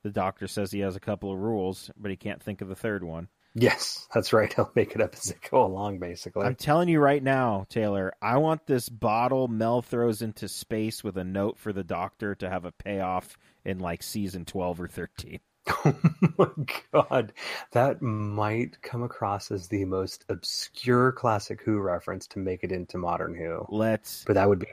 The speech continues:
Speaker 2: awesome.
Speaker 1: do it. I think
Speaker 2: That
Speaker 1: that'd
Speaker 2: would
Speaker 1: be
Speaker 2: be
Speaker 1: a,
Speaker 2: awesome.
Speaker 1: or, I mean, any media. I think that'd be a fun comic. I think that would be a fun, uh, Big Finish.
Speaker 2: Mm-hmm.
Speaker 1: I think that would be a fun thing just to do.
Speaker 2: You know, as much as I would champion, um,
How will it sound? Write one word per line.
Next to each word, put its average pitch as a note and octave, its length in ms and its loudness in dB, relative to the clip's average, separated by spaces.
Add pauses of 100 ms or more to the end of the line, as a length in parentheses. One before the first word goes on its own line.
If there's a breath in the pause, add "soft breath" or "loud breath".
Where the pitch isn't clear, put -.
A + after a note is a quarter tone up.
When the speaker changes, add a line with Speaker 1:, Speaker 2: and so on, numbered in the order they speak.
Speaker 2:
awesome. D#2+ 640 -4
Speaker 1:
do A2 260 4
it. F2 220 -2 (240)
I C#3+ 80 2
think G#3+ 120 4
Speaker 2:
That G#2+ 80 10
Speaker 1:
that'd F#3 80 10
Speaker 2:
would - 40 6
Speaker 1:
be D#3+ 80 10
Speaker 2:
be D3+ 60 12
Speaker 1:
a, - 100 6
Speaker 2:
awesome. E3+ 280 2
Speaker 1:
or, C#4 340 4 (200)
I - 100 2
mean, F3+ 280 2
any F#3 260 2
media. C3+ 480 2
I F#2 60 0
think C3 180 -2
that'd A2+ 160 2
be A2+ 120 0
a G2 40 0
fun G2 300 -2
comic. A#2+ 600 -2
I - 40 -8
think G#2+ 220 -8
that G#2 140 0
would F#2+ 140 -2
be G2 140 -4
a F2+ 60 -4
fun, F#2+ 560 -2 (280 soft breath)
uh, F2+ 460 -2 (100)
Big G#2+ 220 -2
Finish. A#2 720 0 (420)
Speaker 2:
Mm-hmm. A2 360 -6 (100)
Speaker 1:
I C3 80 2
think C#3+ 220 2
that B2+ 140 6
would A#2+ 120 4
be A2 140 0
a F#2+ 40 -2
fun F#2 320 -4
thing E2 300 -8
just - 260 -12
to - 60 -16
do. - 220 -14 (320)
Speaker 2:
You C3 200 2
know, C3+ 180 4
as A#2 200 0
much C3+ 240 0
as B2+ 120 -4
I G#2+ 120 6
would G#2 180 0
champion, F#2+ 840 -4 (260)
um, E2+ 600 2